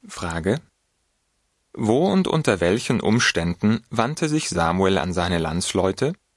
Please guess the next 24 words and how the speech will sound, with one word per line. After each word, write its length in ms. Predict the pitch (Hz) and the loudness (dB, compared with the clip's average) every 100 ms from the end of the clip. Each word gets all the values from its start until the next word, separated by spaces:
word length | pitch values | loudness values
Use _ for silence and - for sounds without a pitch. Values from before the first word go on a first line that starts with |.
| _ _ _ _ | _ _ _ _
und 240 | - 113 90 | -4 -2 0
warum 400 | 87 98 160 170 | 0 0 0 0
wollte 280 | 151 151 131 | 0 0 0
er 180 | 127 | 0
sie 140 | 123 101 | 0 -2
unbedingt 800 | - 165 165 143 123 123 - - | 0 0 2 0 0 -2 -6 -12
zur 220 | - 127 | -6 -4
Reue 300 | 101 95 90 | -2 0 0
bewegen? 500 | 80 78 73 71 - - _ _ _ _ _ _ _ _ _ _ _ _ _ _ _ _ _ _ _ _ _ _ _ _ _ | -2 -8 -8 -8 -12 -14 _ _ _ _ _ _ _ _ _ _ _ _ _ _ _ _ _ _ _ _ _ _ _ _ _
Samuel 540 | 127 151 165 170 170 | 0 2 2 2 2
blickte 400 | 156 123 127 - | 2 2 2 0
in 240 | 135 95 101 | 0 0 0
die 100 | 87 | 0
Gesichter 560 | 90 85 90 - 87 | 0 2 0 0 -2
seiner 300 | 85 87 87 | 0 -2 -2
Landsleute. 680 | 82 80 80 73 58 - - - _ _ _ _ _ _ _ _ _ _ _ | -4 -4 -6 -6 -6 -6 -10 -12 _ _ _ _ _ _ _ _ _ _ _
Es 220 | - - | -6 -2
war 140 | 85 82 | -2 -2
Mai 360 | 85 87 98 | -2 2 2
oder 160 | 82 92 | 2 0
Juni 460 | 92 104 107 90 | 2 2 4 2
gemäß 340 | 82 85 85 - | 0 -2 -2 -2
unserem 440 | 101 98 90 82 | -4 -2 -2 -4
Kalender. 440 | 80 80 80 78 | -6 -6 -6 -8